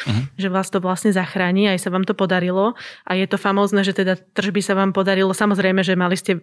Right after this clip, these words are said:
Speaker 2: väčšie výdavky, ale tržby sa vám podarili väčšie ako v-, oproti roku dvetisícdevätnásť, takže to naozaj klobúk dolu. Ale mňa by zaujímalo, že vlastne pri pohľade do budúcnosti, e, či máte nejaký,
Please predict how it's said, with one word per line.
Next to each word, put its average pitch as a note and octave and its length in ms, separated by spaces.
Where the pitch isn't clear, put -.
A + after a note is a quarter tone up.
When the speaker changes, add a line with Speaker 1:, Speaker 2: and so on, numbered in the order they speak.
Speaker 2:
väčšie G3 260
výdavky, G3+ 420
ale F#3+ 200
tržby F3+ 240
sa G3 140
vám F#3 180
podarili F#3+ 400
väčšie F#3+ 340
ako F#3 180
v-, - 180
oproti F#3+ 360
roku F#3+ 180
dvetisícdevätnásť, F#3 880
takže F#3+ 220
to G#3 80
naozaj G3+ 340
klobúk G#3 320
dolu. F#3+ 320
Ale F#3 480
mňa G#3+ 220
by C4+ 100
zaujímalo, B3 420
že G3+ 280
vlastne A3 300
pri A#3 140
pohľade A#3 400
do F#3+ 100
budúcnosti, G3 800
e, - 180
či - 160
máte A#3 380
nejaký, G3 840